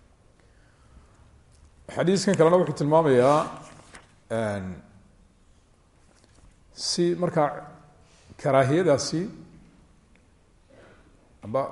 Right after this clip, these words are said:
nahyigaasi aan loogu qaadan nahyu tanziih, oo aan la moodin in laga wanaagsan yahay. Maadaama rasuulku yidhi, "Fa innaha lahum fi dunya wa lakum fil aakhirah,"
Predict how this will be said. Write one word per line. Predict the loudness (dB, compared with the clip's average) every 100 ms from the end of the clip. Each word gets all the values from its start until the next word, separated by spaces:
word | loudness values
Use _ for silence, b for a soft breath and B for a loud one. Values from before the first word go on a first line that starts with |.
| -12 -6
nahyigaasi | -2 0 2 0 0 -4
aan | 0
loogu | 0 2
qaadan | 0 0
nahyu | -2 -2 -4 -6
tanziih, | -6 -6 -2 -2 -2 -10 -20 -20 -20 -20 -20 _ _ -20 -20 -20 -20 -20 -20 -20 -20 -20 -20 -20 b b b b -20 _ _
oo | -4 0
aan | 2 2
la |
moodin | -2 -2 0 0 -2 -4
in | -6 -8 -6
laga | -2 6
wanaagsan | 6 6 2 -2 -2 -2
yahay. | -4 -10 -20 -20 -20 -20 -20 _ _ _ _ _ _ _ _ b b b b -8
Maadaama | 0 4 4
rasuulku | 4 0 -2
yidhi, | 0
"Fa | -2
innaha | 0 2
lahum | 2 0
fi | -4
dunya | -2 2
wa | 2
lakum | 2
fil | -2 0
aakhirah," | 2 2 0